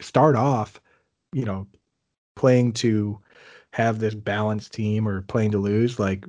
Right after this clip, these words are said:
you're probably gonna lose. So you kinda, my opinion is to go w-, decide which way you're gonna go and go all in, in that direction. And it makes your picks a lot easier, and it makes trading a lot easier. Everyone loves trading with you when you, they know that you're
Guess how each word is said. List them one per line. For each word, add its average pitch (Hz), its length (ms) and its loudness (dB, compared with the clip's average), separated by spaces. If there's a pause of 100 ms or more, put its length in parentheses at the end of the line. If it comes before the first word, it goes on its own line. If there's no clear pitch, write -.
you're 107 220 -6
probably 107 260 0
gonna 98 140 -2
lose. 101 460 -10
So 101 400 -2
you 117 160 -8
kinda, 110 520 -2
my 117 200 2
opinion 113 400 0
is 104 120 -2
to 107 80 -6
go 107 480 4 (140)
w-, 117 180 -4 (200)
decide 131 400 4
which 139 120 4
way 143 100 8
you're 135 120 6
gonna 123 100 0
go 117 340 -2
and 107 180 -4
go 104 200 0
all 92 280 -4
in, 95 200 -10
in 95 100 -10
that 101 140 -10
direction. 101 400 -6
And 123 120 2
it - 20 6
makes 147 180 6
your 147 80 2
picks - 300 0
a 180 60 0
lot 175 180 2
easier, 196 480 0
and 170 240 2
it 170 80 -2
makes 143 240 0
trading 139 560 -2
a 104 80 -10
lot 101 240 -8
easier. 98 380 -10 (260)
Everyone 170 400 6
loves 143 260 4
trading 139 380 2
with 98 160 -8
you 98 300 -4
when 104 600 -4 (260)
you, 123 300 -4
they 120 200 2
know 120 200 6
that 117 240 2
you're 107 300 2